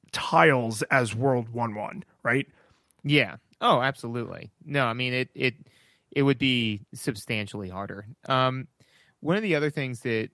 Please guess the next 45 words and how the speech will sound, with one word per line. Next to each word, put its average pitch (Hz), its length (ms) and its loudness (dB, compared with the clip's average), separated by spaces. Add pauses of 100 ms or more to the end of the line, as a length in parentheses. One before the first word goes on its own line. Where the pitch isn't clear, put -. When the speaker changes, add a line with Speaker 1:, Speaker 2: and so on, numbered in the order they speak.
Speaker 2:
that 113 240 -2
I 113 80 -2
thought 127 180 -2
was 117 120 -6
very 120 200 -4
interesting, 113 400 -8
'cause 113 300 -8
normally 113 540 -4
during 107 200 -4
visuals 107 320 -6
is 98 100 -18
when 110 120 -6
we 104 140 -6
speak - 300 -8
about 98 320 -6
the - 220 -12
hitbox, 101 560 -8 (480)
is 135 460 0 (440)
Speaker 1:
I'm - 60 2
Speaker 2:
I 143 60 4
Speaker 1:
so 135 160 2
Speaker 2:
think - 0 -
Speaker 1:
glad 113 240 0
Speaker 2:
that - 20 -2
Speaker 1:
we're - 100 0
going 123 260 0
to 151 80 2
this. - 600 0
<laughs> - 40 -20 (280)
Speaker 2:
<laughs> - 20 -2 (1600)
I, 262 180 0 (120)
I 226 160 2
actually 277 240 -4
thought 175 240 0
that 160 140 -8
the 123 200 0
hitbox, 127 800 -4 (160)
and, 127 320 -2
and 123 160 -4
this 135 180 -4
may 135 140 -2
just 120 220 -4
be, 113 380 -4 (180)
you 107 160 -4
know, 98 260 -6